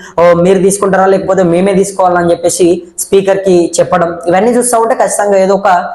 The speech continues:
ఆ, కొన్ని, కొన్ని స్థానాల్లోనైనా ఉప ఎన్నికలు వస్తాయి కావచ్చు అని అనిపిస్తా ఉంది. మరి కడియం శ్రీ గారి నుంచి అయితే స్టేషన్ గన్పూర్కి సంబంధించి ఆయన కూడా మాట్లాడుతూ ఉండు,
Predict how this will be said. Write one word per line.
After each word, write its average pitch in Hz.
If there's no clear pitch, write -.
ఆ, 165
కొన్ని, 180
కొన్ని 202
స్థానాల్లోనైనా 220
ఉప 208
ఎన్నికలు 196
వస్తాయి 175
కావచ్చు 175
అని 185
అనిపిస్తా 220
ఉంది. 131
మరి 180
కడియం 202
శ్రీ 220
గారి 208
నుంచి 202
అయితే 202
స్టేషన్ 202
గన్పూర్కి 190
సంబంధించి 190
ఆయన 190
కూడా 185
మాట్లాడుతూ 170
ఉండు, 180